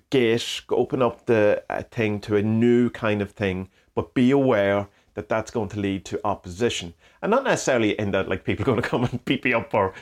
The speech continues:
you know, g-, give out to me or whatever. It's just that, um, if you tend to try and want to change,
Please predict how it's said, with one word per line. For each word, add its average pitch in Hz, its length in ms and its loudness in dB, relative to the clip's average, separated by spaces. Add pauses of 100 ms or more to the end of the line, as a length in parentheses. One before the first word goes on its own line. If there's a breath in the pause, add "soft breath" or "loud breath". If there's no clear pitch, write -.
you 113 60 -4
know, 104 100 0
g-, 110 100 -2
give 98 240 -2
out 120 160 2
to - 100 -10
me 107 60 0
or - 20 2
whatever. 92 260 0
It's 139 120 -6
just 208 140 0
that, 180 200 2 (680 loud breath)
um, 139 400 -2 (520)
if - 160 -6
you 185 60 -4 (140)
tend 220 340 0
to 185 80 -6
try 165 280 -2
and 151 120 0
want 143 140 -2
to 131 60 -8
change, 123 920 -2